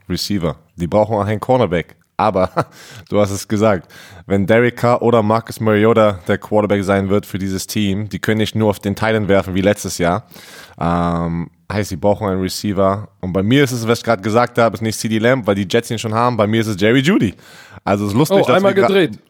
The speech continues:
Speaker 1: Einmal gedreht
Speaker 2: Hm.
Speaker 1: und, äh, da ei-, äh, sind wir uns einig, die brauchen beide Receiver. Und bei mir ist es Jerry Jeudy, du hast alles schon gerade erzählt. Beides Spieler, beide Receiver. Viele, viele Experten haben die eins, zwei eigentlich, kannst du bei beiden eine Nummer eins hinpacken.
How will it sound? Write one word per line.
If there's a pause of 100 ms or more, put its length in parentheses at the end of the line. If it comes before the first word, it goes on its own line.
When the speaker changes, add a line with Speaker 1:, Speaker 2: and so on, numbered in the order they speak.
Speaker 1:
Einmal
gedreht
Speaker 2:
Hm.
Speaker 1:
und,
äh,
da
ei-,
äh,
sind
wir
uns
einig,
die
brauchen
beide
Receiver.
Und
bei
mir
ist
es
Jerry
Jeudy,
du
hast
alles
schon (140)
gerade
erzählt. (440)
Beides
Spieler,
beide
Receiver. (200)
Viele,
viele
Experten
haben
die
eins,
zwei
eigentlich,
kannst
du
bei
beiden
eine
Nummer
eins
hinpacken.